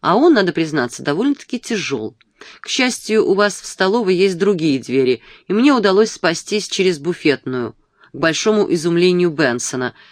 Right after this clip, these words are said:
который занят там чисткой серебра". Мистер Харгрейв засмеялся, как и его кузина. Но мы с его сестрой промолчали. "Извините мою болтовню, миссис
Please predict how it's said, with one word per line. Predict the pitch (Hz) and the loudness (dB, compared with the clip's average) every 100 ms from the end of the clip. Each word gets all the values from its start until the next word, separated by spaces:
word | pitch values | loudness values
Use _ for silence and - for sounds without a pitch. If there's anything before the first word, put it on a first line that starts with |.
| _ | _
который | - 160 160 160 143 _ _ _ - | -6 -2 2 2 2 _ _ _ -12
занят | 147 190 214 208 - | -4 0 2 0 0
там | 185 170 | -2 -2
чисткой | - 196 - - | 0 -2 -2 -2
серебра". | 170 180 175 151 123 - _ _ _ _ _ - - _ | -2 0 0 0 -4 -8 _ _ _ _ _ -20 -20 _
Мистер | 175 214 - 185 156 - | 0 0 2 -2 -2 -4
Харгрейв | - 208 202 175 175 170 - | -2 0 0 2 2 0 -6
засмеялся, | 156 165 - 170 196 214 - 185 | -8 -6 -2 0 2 0 -2 -4
как | 170 - | -4 -4
и | - | -4
его | 151 151 147 | -4 -2 -4
кузина. | - 147 120 113 104 - _ - - - - | -2 -4 -4 -6 -8 -16 _ -20 -20 -20 -2
Но | 220 | 2
мы | 311 | 4
с | 311 | 4
его | 226 220 | 0 0
сестрой | 214 175 - - 226 | 0 -2 -4 2 2
промолчали. | 220 170 156 131 120 - 113 98 - - _ _ _ _ _ _ _ _ _ _ _ _ _ _ _ _ _ _ _ _ - _ | 2 -2 -2 -4 -6 -8 -8 -10 -14 -20 _ _ _ _ _ _ _ _ _ _ _ _ _ _ _ _ _ _ _ _ -20 _
"Извините | - 202 269 349 - 247 | -4 2 6 6 6 2
мою | 240 208 | 2 2
болтовню, | 214 - 220 247 302 196 | 0 2 2 4 4 4
миссис | 147 135 139 135 - | 0 0 -4 -6 -10